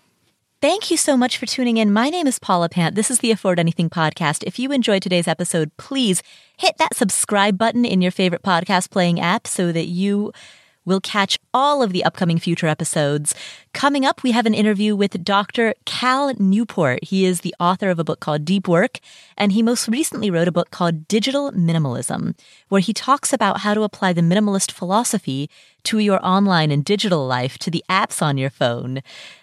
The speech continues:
to your use of social media. So we talk about that, and we talk about how that relates to the concept of financial independence. It's a fascinating interview. Cal Newport is incredibly intelligent, and I always enjoy speaking with him. So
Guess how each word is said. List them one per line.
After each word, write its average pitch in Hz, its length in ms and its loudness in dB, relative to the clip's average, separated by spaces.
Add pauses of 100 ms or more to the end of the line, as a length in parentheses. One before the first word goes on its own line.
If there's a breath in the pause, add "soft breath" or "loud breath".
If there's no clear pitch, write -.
(240 loud breath)
to 208 120 0
your 202 140 4
use 202 300 0
of 190 80 0
social 196 340 0
media. 165 460 -2
So - 180 -2
we 254 80 -6
talk 320 300 0
about 262 240 0
that, 185 320 2
and 294 320 2
we 233 100 -4
talk 233 280 0
about 220 200 2
how 262 340 -4
that 285 200 0
relates 233 640 0 (500 soft breath)
to - 140 -2
the 196 80 0
concept 208 440 0
of 214 80 -2
financial 143 520 0
independence. - 840 -2 (460 loud breath)
It's 175 160 -6
a 185 40 -2
fascinating 196 720 0
interview. 139 320 -2
Cal 190 220 0
Newport 185 420 2
is 151 360 0 (580 loud breath)
incredibly 190 840 0
intelligent, 139 580 -2
and 165 100 -8
I 170 120 2
always 196 240 2
enjoy 160 220 0
speaking 135 360 -4
with 131 140 -4
him. 135 220 0
So 143 280 0